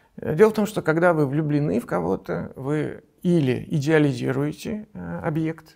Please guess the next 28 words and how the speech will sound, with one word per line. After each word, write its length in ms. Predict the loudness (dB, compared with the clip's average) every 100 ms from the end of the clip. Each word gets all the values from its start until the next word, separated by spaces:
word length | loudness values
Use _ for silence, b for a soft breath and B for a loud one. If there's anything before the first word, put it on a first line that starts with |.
| -12
э, 360 | -6 -4 -4 -6
своей 340 | -6 -4 -2
любви, 420 | -2 -4 -4 -4 -4
и, 320 | -4 -4 -4 -10 b b -6
соответственно, 540 | -4 -2 -4 -4 -2
у 20 |
вас 220 | -2 -2
могут 340 | -4 -4 -6 -12
возникнуть 560 | -6 -2 0 0 -4 -2
ожидания, 680 | -2 0 2 2 2 -2 -4
которые 680 | -6 -4 -4 -4 -6 -8 -6
кажутся 400 | -2 -2 -2 -4
абсолютно 480 | -4 -2 -2 -2 -4
оправданными, 600 | -2 0 0 -2 -4 -6
а 60 | -8
на 100 | -8
самом 300 | -8 -8 -6
деле 380 | -4 -4 -6 -10 b b b
там 240 | 0 0 -4 _
человек 320 | 2 2 4
вообще 300 | 0 0 -2
просто 380 | -2 -6 -6 -6
не 120 | -4
собирался 500 | 0 0 0 -2 -4
в 60 | -4
этом 180 | -4
направлении 540 | -10 -4 -4 -2 -4 -6
двигаться. 400 | -8 -10 -18